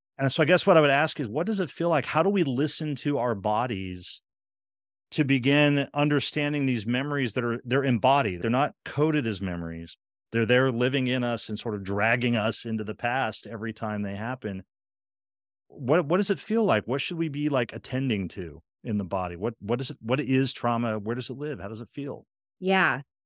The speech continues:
Speaker 2: Well, like you said, trauma does live in the body. There's a, a really wonderful therapist named Pete Walker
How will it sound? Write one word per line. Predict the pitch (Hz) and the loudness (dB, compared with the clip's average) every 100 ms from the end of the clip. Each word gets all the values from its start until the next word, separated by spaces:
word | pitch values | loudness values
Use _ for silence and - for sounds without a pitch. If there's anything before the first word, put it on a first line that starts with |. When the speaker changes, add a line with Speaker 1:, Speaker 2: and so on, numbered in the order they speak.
| - | 0
Speaker 2:
Well, | 240 | 4
like | 254 247 | 6 4
you | 277 | 0
said, | 240 269 208 165 | 2 4 4 4
trauma | - 233 269 320 | 2 4 6 4
does | 233 202 196 196 190 - | 4 4 4 4 -2 -8
live | 185 175 170 165 165 | -2 2 2 0 -2
in | 175 170 | -4 -4
the | 165 | 0
body. | 170 160 151 131 143 | 2 2 2 -2 0
There's | 202 180 | 0 4
a, | 190 170 - | 4 2 -2
a | 190 | -6
really | 180 277 240 | 0 4 4
wonderful | 175 170 175 180 170 | 4 2 0 0 -4
therapist | 170 156 165 170 156 | 0 0 0 0 -2
named | 175 156 | -2 -4
Pete | - 208 175 | -4 -2 0
Walker | 160 156 151 156 147 | 4 4 4 0 -2